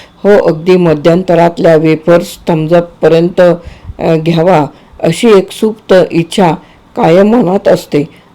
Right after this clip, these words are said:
आज ती फलद्रूप होण्याची वेळ आली होती. मी घड्याळात वेळ पाहिली. साडेसहा वाजून गेले होते. वर्तमानपत्रात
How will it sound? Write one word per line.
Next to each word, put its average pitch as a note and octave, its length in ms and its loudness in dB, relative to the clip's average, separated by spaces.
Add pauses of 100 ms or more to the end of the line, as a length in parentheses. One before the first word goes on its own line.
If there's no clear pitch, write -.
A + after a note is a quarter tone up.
आज A3 220 0
ती G3 220 0
फलद्रूप F3+ 540 0 (120)
होण्याची E3+ 540 0 (360)
वेळ F3 180 2 (120)
आली D#3 220 0
होती. F3 420 -2 (300)
मी G#3 140 2
घड्याळात F3 580 2 (440)
वेळ F#3 240 4
पाहिली. D3 440 -2 (400)
साडेसहा F#3 560 0
वाजून F3 360 0
गेले D#3+ 300 0
होते. F3 380 0 (320)
वर्तमानपत्रात F3 1000 0